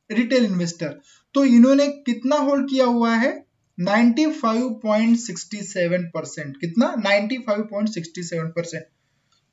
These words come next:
तो यहाँ पर मैं hold के लिए तो बिल्कुल भी आपको सलाह नहीं दूंगा, और मैं यहाँ पर, हाँ, हंड्रेड एंड वन परसेंट आपको insist करता हूँ कि जितना भी loss हो रहा है, loss को आपने बुक करना है। जैसे हम profit book करते हैं ना stock market में,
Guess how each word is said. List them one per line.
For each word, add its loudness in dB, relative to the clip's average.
तो 0
यहाँ 4
पर 0
मैं 4
hold 2
के 0
लिए 2
तो -4
बिल्कुल -4
भी -2
आपको -4
सलाह -2
नहीं -6
दूंगा, -2
और 2
मैं 6
यहाँ 2
पर, 0
हाँ, 0
हंड्रेड 0
एंड 0
वन 0
परसेंट 0
आपको -4
insist 2
करता -4
हूँ -2
कि -2
जितना 0
भी 2
loss 0
हो -2
रहा 2
है, 0
loss 2
को -4
आपने -6
बुक -2
करना -2
है। -2
जैसे -8
हम 0
profit -6
book -6
करते -4
हैं -2
ना -8
stock -6
market -2
में, -6